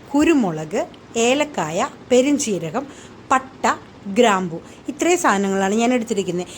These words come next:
ഇതിൻ്റെ അളവുകളെല്ലാം ഞാൻ കൃത്യമായിട്ട് ഡിസ്ക്രിപ്ഷൻ ബോക്സിൽ കൊടുത്തിട്ടുണ്ട് കേട്ടോ. ഇതെല്ലാം കൂടെ നമുക്കിനി ഒന്ന് വറുത്തെടുക്കാം. വറുത്തതിന് ശേഷമാണ് നമ്മൾ പൊടിക്കുന്നത്. ഒരു ചീഞ്ചട്ടി ചൂടായി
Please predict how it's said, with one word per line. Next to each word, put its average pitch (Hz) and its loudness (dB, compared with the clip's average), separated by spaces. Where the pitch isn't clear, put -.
ഇതിൻ്റെ 247 4
അളവുകളെല്ലാം 240 4
ഞാൻ 247 0
കൃത്യമായിട്ട് 247 0
ഡിസ്ക്രിപ്ഷൻ 202 -4
ബോക്സിൽ 233 0
കൊടുത്തിട്ടുണ്ട് 185 -2
കേട്ടോ. 180 0
ഇതെല്ലാം 240 4
കൂടെ 233 6
നമുക്കിനി 214 -2
ഒന്ന് 220 2
വറുത്തെടുക്കാം. 240 2
വറുത്തതിന് 240 -2
ശേഷമാണ് 220 -2
നമ്മൾ 277 4
പൊടിക്കുന്നത്. 208 2
ഒരു 381 2
ചീഞ്ചട്ടി 208 2
ചൂടായി 185 2